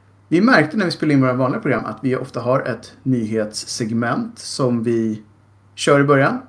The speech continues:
Men, eh, eftersom vi alltid försöker hålla oss runt timmen så är det oftast där vi får editera bort saker. Och, eh, ja, ibland så hinner det gå så pass lång tid att vi helt enkelt glömmer av saker som händer i veckorna också. Så att det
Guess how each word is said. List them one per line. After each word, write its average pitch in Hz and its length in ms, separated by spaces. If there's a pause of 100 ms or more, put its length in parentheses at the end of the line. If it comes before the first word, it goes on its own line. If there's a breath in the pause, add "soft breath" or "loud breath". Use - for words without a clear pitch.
Men, 151 200
eh, 151 420
eftersom 156 320
vi 156 100
alltid 147 260
försöker 220 200
hålla 170 180
oss 220 120
runt 143 160
timmen 131 260
så 131 140
är - 20
det 123 80
oftast 131 220
där 123 120
vi 120 80
får 123 240 (760 soft breath)
editera 143 400
bort 233 240
saker. 120 500 (160)
Och, 135 560
eh, 117 640 (120)
ja, - 320
ibland 180 340
så 208 100
hinner 196 140
det 156 60
gå 156 120
så 147 120
pass 135 140
lång 127 140
tid 196 240
att - 140
vi 117 60
helt 110 180
enkelt 107 300
glömmer 117 260
av 90 280
saker - 280
som 107 140
händer 95 160
i - 20
veckorna 110 280
också. - 220
Så 113 120
att 107 100
det - 80